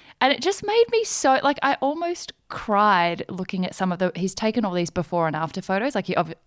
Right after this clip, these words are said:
often takes a local photographer with him, um, and just gets photos of these people and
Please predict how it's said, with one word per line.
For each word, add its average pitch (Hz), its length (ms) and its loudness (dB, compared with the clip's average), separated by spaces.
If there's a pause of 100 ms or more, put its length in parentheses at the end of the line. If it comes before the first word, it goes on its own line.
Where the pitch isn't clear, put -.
(160)
often 190 300 2
takes 151 320 -2
a 165 60 0
local 156 360 0
photographer 156 460 -4
with 156 180 -4
him, 160 340 -6 (600)
um, 160 340 0
and 180 100 0
just 202 200 -4
gets - 180 -2
photos 233 320 0
of 262 100 -4
these 247 140 -2
people 170 500 -4 (200)
and 180 240 0